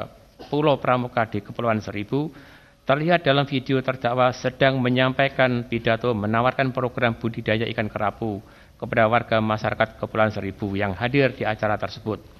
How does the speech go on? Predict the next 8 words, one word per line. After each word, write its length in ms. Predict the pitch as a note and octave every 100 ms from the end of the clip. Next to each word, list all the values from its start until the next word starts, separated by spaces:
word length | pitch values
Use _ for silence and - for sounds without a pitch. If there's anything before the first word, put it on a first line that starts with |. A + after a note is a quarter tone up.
| - - - - -
Tetapi 560 | G2+ - D#3+ F3 E3
dalam 240 | C3 B2+ B2+
menyampaikan 480 | B2 B2 B2+ C#3+
program 480 | C3 D#3 D3+ D3 C#3
budidaya 480 | A#2+ A#2+ B2 A#2 A#2+ A#2+
ikan 240 | B2+ A#2
kerapu 320 | A#2+ A#2 A2
tersebut, 400 | B2 C3+ D3+ C#3+